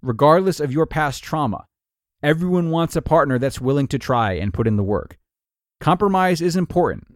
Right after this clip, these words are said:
so this should not be a one-way street, regardless of what you've been through.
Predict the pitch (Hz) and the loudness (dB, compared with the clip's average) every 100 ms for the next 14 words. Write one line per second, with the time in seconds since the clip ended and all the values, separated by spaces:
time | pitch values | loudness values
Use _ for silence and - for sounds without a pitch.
0 | _ - 131 123 120 120 - 160 160 143 | _ 0 2 4 2 0 0 2 2 0
1 | 127 151 131 151 165 160 151 - 165 123 | 2 2 4 2 2 2 2 -2 -4 -4
2 | - - 104 104 127 156 175 - 147 135 | -6 -8 -4 4 6 6 2 2 2 2
3 | 127 135 113 120 127 80 | 2 2 0 -2 -4 -8